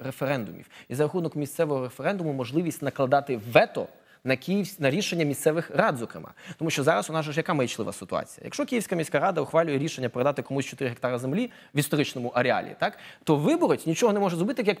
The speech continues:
крім як піти в найчесніший, найгуманніший суд в світі, український, так? Так от, наша позиція полягає в тому, щоб дати можливість людям безпосередньо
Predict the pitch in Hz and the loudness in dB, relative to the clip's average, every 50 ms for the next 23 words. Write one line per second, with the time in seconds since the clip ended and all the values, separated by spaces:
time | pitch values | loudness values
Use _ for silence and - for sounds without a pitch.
0 | - - - - 220 202 165 - 202 170 - 285 254 180 175 202 214 214 - - | -4 -6 -2 0 0 0 0 0 0 0 2 2 2 2 4 4 2 2 2 0
1 | 214 170 - - 220 302 311 - - 254 214 208 208 180 175 185 208 254 269 254 | 0 -2 2 4 4 4 4 4 4 4 4 4 4 4 4 4 4 2 0 0
2 | 240 202 - - 208 175 - - 262 254 170 143 - - - - 214 208 - - | -4 -4 -2 -2 -2 -2 0 2 4 4 4 2 -4 -8 -2 0 2 2 4 2
3 | - - - - - - - 156 - 196 160 135 107 - - - - - - 220 | 0 -2 -4 -14 -2 0 2 4 4 4 4 2 0 -8 -14 -14 -6 -4 -4 -4
4 | 214 - - - - - - - 151 - 151 165 226 247 240 214 196 170 170 - | -4 -6 -14 -20 -14 -8 -2 -2 0 0 2 0 0 0 -2 -4 -4 -4 -2 -2
5 | 139 120 131 127 123 113 - - 208 208 180 - - 143 131 131 123 120 143 165 | -4 -4 -2 -2 -2 -2 -2 -4 -4 -4 -4 -4 -4 -4 -4 -2 0 2 2 2
6 | - - 143 135 127 120 135 135 127 120 113 - - - - - 110 120 151 262 | 2 0 -4 -6 -6 -4 -4 -4 -4 -4 -6 -8 -12 -16 -10 -6 0 2 2 4
7 | 277 214 151 107 95 113 - - 143 - - 147 131 120 | 4 2 0 -2 -4 -6 -6 -6 -8 -6 -6 -8 -8 -8